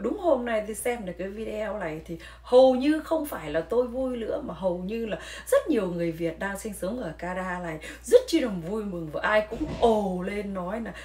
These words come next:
đây đúng thật là một nghệ sĩ trẻ tài năng, có đức, có tài. À, chỉ có một cái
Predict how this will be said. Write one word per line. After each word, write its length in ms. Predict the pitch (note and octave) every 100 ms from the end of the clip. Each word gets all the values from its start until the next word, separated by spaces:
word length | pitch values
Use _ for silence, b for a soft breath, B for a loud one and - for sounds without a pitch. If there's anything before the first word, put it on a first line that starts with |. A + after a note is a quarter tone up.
| -
đây 260 | B3 C4 A3+
đúng 260 | A3+ C#4+
thật 220 | C4 G3
là 140 | E3 D#3+
một 200 | E3 D#3 - - B B -
nghệ 320 | F#3+ G#3 F3
sĩ 300 | - G#3+ C4
trẻ 260 | - G#3 - -
tài 260 | F#3 E3+ D#3+
năng, 240 | F#3 G3 - B B B B B -
có 120 | G#3
đức, 220 | D#4+ - -
có 180 | - C4 A#3
tài. 280 | G3 - - - - - - - B B B B B
À, 400 | - D#3+ D#3+ E3 - B B B B B - - - G#3 F3+ -
chỉ 320 | B3+ F#3 D#3
có 180 | F#3 A#3+
một 300 | C#4+ G#3+ -
cái 300 | G3 F3+ C4